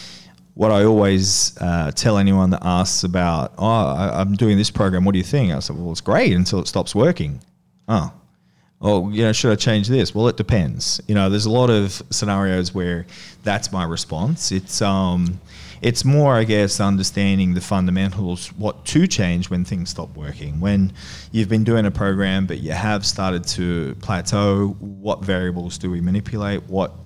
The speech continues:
where do we put thought and consideration? And how do we get the most return on investment, I think is, you know, where you, if you understand the, the, the, those basic fundamentals, where it can be applied.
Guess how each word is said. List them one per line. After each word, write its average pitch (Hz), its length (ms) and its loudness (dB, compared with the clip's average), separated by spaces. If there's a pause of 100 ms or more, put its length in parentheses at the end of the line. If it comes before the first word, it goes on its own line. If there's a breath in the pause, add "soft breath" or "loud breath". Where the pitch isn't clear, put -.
(140)
where 104 160 2
do 110 80 2
we 98 100 0
put - 260 -8
thought 101 440 -2
and 95 140 -4
consideration? 95 840 -2 (440 loud breath)
And 104 100 0
how 131 160 4
do 123 80 4
we 101 120 2
get 95 100 0
the 87 80 0
most 98 400 0
return 92 340 -4
on 85 100 -4
investment, 85 480 -2
I 82 80 -6
think 90 320 -6
is, 82 460 -4 (1040 loud breath)
you 120 80 -2
know, 101 100 4
where 110 240 4
you, 95 460 2 (160)
if - 160 -8
you 104 100 2
understand 101 680 2
the, 90 120 0
the, 92 260 -4
the, 82 340 -4
those 92 220 -2
basic - 360 -4
fundamentals, 92 540 0
where 87 160 -2
it - 120 -8
can 90 160 -4
be 82 400 -6 (100)
applied. 90 800 -6